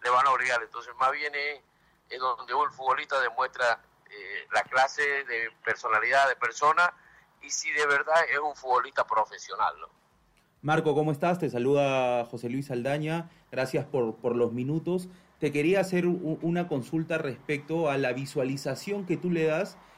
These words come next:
Speaker 2: al crecimiento de la M L S en los últimos años. Nadie mejor que tú, que por supuesto estuviste en el D C United entre el noventa y seis y el dos mil tres, me parece. ¿Qué visualización le das al crecimiento que, que se le da a la M L S y cuánto crees que eso vaya a beneficiar a,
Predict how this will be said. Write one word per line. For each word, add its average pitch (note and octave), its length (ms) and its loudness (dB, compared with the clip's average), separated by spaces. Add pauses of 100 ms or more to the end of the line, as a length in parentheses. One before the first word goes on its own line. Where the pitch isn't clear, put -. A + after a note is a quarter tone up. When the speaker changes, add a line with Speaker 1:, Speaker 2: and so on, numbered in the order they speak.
(120)
Speaker 2:
al C3+ 160 -2
crecimiento E3+ 720 0
de D#3 100 2
la C3 180 2
M D#3 180 -2
L C#3+ 200 0
S D3+ 180 -4
en D3 100 -2
los A#2+ 160 -6
últimos C#3+ 420 -6
años. A#2 380 -2
Nadie D3 260 0
mejor C#3+ 320 -2
que C#3+ 100 0
tú, E3+ 300 0 (240)
que C#3+ 80 2
por A#2+ 160 -2
supuesto C#3+ 340 -4
estuviste C#3 360 -4
en C#3 100 0
el A#2 280 0
D C3+ 80 -6
C D#3 200 -6
United C#3+ 260 0
entre C3+ 300 0
el A2 100 -2
noventa A2+ 320 0
y A2+ 80 -2
seis D#3 240 -2
y D#3+ 60 2
el C#3 100 0
dos A#2 140 0
mil C#3 180 -2
tres, D3+ 220 0
me A#2+ 120 -6
parece. A#2+ 460 -2 (380)
¿Qué F3+ 100 4
visualización D#3+ 840 0
le D#3 100 2
das E3 320 -2 (180)
al B2+ 220 -4
crecimiento D#3+ 800 -4 (320)
que, C3 300 2
que C3 140 -2
se C3 140 -6
le B2+ 160 0
da D#3 140 2
a F3 60 2
la C#3+ 160 0
M D#3 180 -4
L C#3 240 -2
S D#3 160 -4
y F3 140 0
cuánto D3+ 360 -2
crees D#3 220 -2
que D3+ 100 -4
eso D3 200 -2
vaya D3 240 0
a - 20 0
beneficiar C3+ 680 -2
a, A#2+ 280 -2